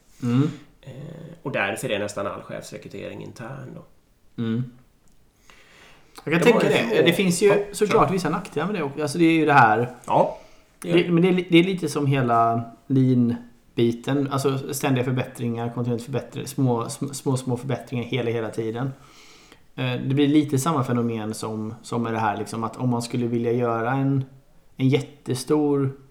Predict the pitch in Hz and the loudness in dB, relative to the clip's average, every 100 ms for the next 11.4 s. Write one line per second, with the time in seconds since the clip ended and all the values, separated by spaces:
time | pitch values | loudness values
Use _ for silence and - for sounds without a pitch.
0 | _ - 127 117 135 - 131 127 123 120 | _ 0 0 0 -4 -4 -6 -2 0 0
1 | 113 120 117 110 110 139 131 131 151 120 | -2 -4 -6 -6 -6 -2 0 2 2 0
2 | 117 151 135 110 151 - - - - - | 0 -2 -4 -8 -12 -16 -20 -20 -20 -14
3 | - 117 113 110 113 - 127 123 131 127 | -4 -2 -2 -4 -4 -4 -2 0 4 4
4 | 120 123 117 117 123 117 - 117 120 123 | 4 4 2 0 0 0 0 -2 0 2
5 | 120 117 123 117 117 113 113 123 110 104 | 2 2 0 0 -2 -4 -2 0 0 -2
6 | 104 113 - 123 113 113 110 113 107 110 | -6 -8 -6 -4 -2 -2 -2 -4 -4 -4
7 | 123 107 107 107 110 - 123 123 117 120 | -4 -4 -4 -8 -8 -2 2 2 2 0
8 | 117 123 123 123 120 - 120 120 120 120 | 0 -2 0 -2 -4 -4 -2 0 2 0
9 | 120 120 - - 131 - 110 117 - - | 0 -2 -2 -4 -4 -6 -8 -8 -10 -8
10 | 120 110 120 120 117 117 120 117 110 110 | -6 -4 -4 -2 -4 -2 -4 -4 -8 -6
11 | 113 117 120 | -8 -8 -8